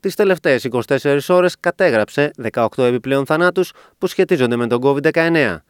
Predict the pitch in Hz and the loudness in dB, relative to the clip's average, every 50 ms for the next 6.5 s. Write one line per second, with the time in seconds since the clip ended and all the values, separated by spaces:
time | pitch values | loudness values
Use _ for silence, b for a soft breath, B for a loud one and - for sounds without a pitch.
0 | b b b b b - 120 98 - 117 110 107 135 170 170 175 170 175 175 - | b b b b b -10 -8 -4 -2 -2 -2 -2 -2 -2 0 2 2 2 2 0
1 | - _ 175 180 175 190 180 170 170 170 156 131 104 - - 92 104 113 127 131 | -2 _ -4 0 2 2 2 2 2 2 0 0 -2 -4 -8 -10 -6 -2 0 0
2 | 135 131 147 147 - - _ _ - 117 117 123 127 120 - 165 147 117 113 104 | 2 0 0 -2 -4 -8 _ _ -8 -4 -2 -2 -2 0 0 0 0 2 0 -2
3 | - 87 82 80 _ _ _ _ B B B B B B - 127 - - 107 113 | -4 -6 -10 -12 _ _ _ _ B B B B B B -8 -8 -4 -4 -4 -2
4 | 135 120 - 143 127 160 180 190 185 185 180 - - 185 185 175 185 170 185 175 | -4 -2 -2 -2 0 2 2 2 2 2 0 0 2 2 2 2 2 2 0 2
5 | - 185 180 180 175 180 180 170 185 185 151 107 120 123 120 113 110 - - _ | 2 4 4 4 2 0 -2 0 2 0 0 0 0 0 0 0 -2 -4 -8 _
6 | _ 147 147 139 - 120 110 104 98 | _ -4 -4 -2 -2 -4 -4 -4 -6